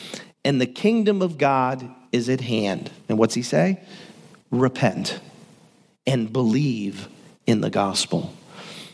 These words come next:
So those two things go hand in hand. And so, um, it's, it's just not a matter of people coming to Jesus and believing in him.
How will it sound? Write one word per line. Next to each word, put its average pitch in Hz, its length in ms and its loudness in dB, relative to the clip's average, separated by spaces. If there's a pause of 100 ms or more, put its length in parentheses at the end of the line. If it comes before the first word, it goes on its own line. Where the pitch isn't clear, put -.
So - 120 -2
those 233 260 6
two 214 220 0
things 175 380 -2
go 139 240 2
hand 170 440 0
in 139 120 0
hand. 139 420 2
And 117 160 -2
so, 127 320 2 (400)
um, 139 400 0
it's, 139 240 0
it's 151 240 0
just 196 240 0
not 226 140 2
a 208 40 0
matter 190 320 2
of 123 80 0
people 170 300 0
coming 151 320 2
to 127 80 2
Jesus 123 560 0
and 117 160 -4
believing 123 540 0
in 101 80 -4
him. 98 300 0